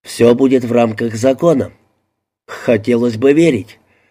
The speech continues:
Хорошо, что нужно фотографировать?» «Ровным счётом ничего. Просто нужен человек, похожий на фотографа». «Ну, я похож, даже очень». Будь через полчаса у гостиницы Георг Пятый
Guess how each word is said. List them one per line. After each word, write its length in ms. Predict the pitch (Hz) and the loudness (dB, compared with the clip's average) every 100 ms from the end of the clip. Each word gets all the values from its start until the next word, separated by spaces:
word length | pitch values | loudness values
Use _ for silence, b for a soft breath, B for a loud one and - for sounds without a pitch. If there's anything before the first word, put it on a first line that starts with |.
| _ _ | _ _
Хорошо, 560 | - 127 147 - 185 123 - | 0 2 2 2 0 0 -8
что 260 | - 123 | 0 2
нужно 320 | 123 117 131 | 2 0 -2
фотографировать?» 920 | 120 127 131 135 143 180 175 101 95 _ _ _ _ _ _ _ _ | -2 -2 0 0 0 2 2 0 -6 _ _ _ _ _ _ _ _
«Ровным 480 | 120 117 117 127 127 | 0 2 2 2 0
счётом 460 | 120 127 110 113 117 | 0 -2 -2 0 0
ничего. 500 | 120 - 147 160 120 - _ _ _ - | -2 -2 0 0 -2 -10 _ _ _ -6
Просто 380 | 113 127 117 131 | 2 2 2 0
нужен 360 | 135 131 139 | 2 2 -2
человек, 600 | 123 147 156 175 170 - _ | -2 2 2 2 -2 -8 _
похожий 440 | 127 113 117 107 117 | 0 0 -2 -2 -2
на 100 | 117 | -2
фотографа». 720 | 139 131 175 135 110 104 104 _ _ _ _ _ _ - | -2 2 0 0 -6 -10 -20 _ _ _ _ _ _ -6
«Ну, 420 | 110 120 175 156 | 0 4 4 4
я 240 | 120 110 | 2 2
похож, 560 | 113 123 185 175 - - - | 2 0 4 2 0 -14 -10
даже 380 | 117 117 110 131 | -4 -2 -2 0
очень». 480 | - 165 120 104 - _ _ _ _ b b b b _ _ _ - | 0 -2 -4 -16 -18 _ _ _ _ b b b b _ _ _ -8
Будь 340 | 113 113 131 | 0 2 2
через 320 | - 143 135 | 2 2 2
полчаса 680 | - 143 127 151 135 180 190 | 2 0 0 -2 0 2 2
у 80 | 139 | -2
гостиницы 720 | 117 113 107 120 117 110 131 | -2 -4 -2 -2 -2 -2 -4
Георг 380 | 117 123 123 117 | 0 2 2 0
Пятый 460 | 185 185 175 92 | 0 0 -2 -10